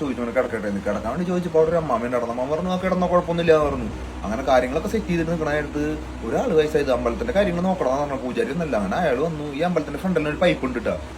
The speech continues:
അങ്ങനെ അയാൾ എടുത്ത വഴിക്ക് വന്നിട്ട് പറയാ, "പുലർച്ചെ അഞ്ചു മണിയാകുമ്പോഴേക്കും കുളിക്കണം, അല്ലാന്ന് വെച്ച് കഴിഞ്ഞാൽ നീ ഇവിടെ കുളിക്കണ്ട, നീ പുറത്ത് പോക്കോ." എന്നിട്ട് ആദ്യം ഇങ്ങനെ പറഞ്ഞുകൊണ്ട്,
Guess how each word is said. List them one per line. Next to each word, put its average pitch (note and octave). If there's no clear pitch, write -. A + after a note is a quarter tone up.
അങ്ങനെ A#2
അയാൾ C3
എടുത്ത D#3+
വഴിക്ക് D#3
വന്നിട്ട് D3
പറയാ, C#3
"പുലർച്ചെ C3+
അഞ്ചു D#3
മണിയാകുമ്പോഴേക്കും C#3+
കുളിക്കണം, C3
അല്ലാന്ന് A#2
വെച്ച് C3
കഴിഞ്ഞാൽ C#3+
നീ C#3+
ഇവിടെ C#3
കുളിക്കണ്ട, C3
നീ B2
പുറത്ത് C3
പോക്കോ." A#2+
എന്നിട്ട് A#2
ആദ്യം D3+
ഇങ്ങനെ E3
പറഞ്ഞുകൊണ്ട്, B2+